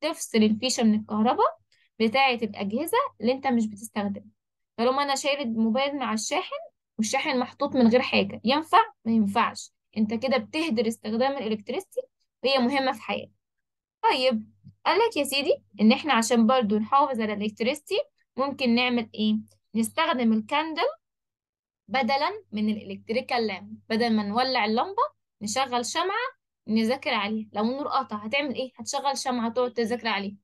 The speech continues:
فأنت احسب نفسك أكنك أنت في الأيام البدائية كده، كنا بنستخدم الشمعة، ما كانش عندنا كهرباء.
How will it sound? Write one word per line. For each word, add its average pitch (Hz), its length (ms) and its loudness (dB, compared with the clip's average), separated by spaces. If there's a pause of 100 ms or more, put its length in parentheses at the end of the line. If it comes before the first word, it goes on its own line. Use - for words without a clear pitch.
(260)
فأنت 247 180 -4
احسب 277 280 -2
نفسك 247 340 -4
أكنك 240 400 2
أنت 240 140 2
في 254 100 -2
الأيام 226 280 4
البدائية 233 580 2
كده، 403 280 -10
كنا 233 140 -2
بنستخدم 220 420 0
الشمعة، 208 380 -4
ما 214 100 -14
كانش 214 220 -6
عندنا 214 300 2
كهرباء. 220 460 -4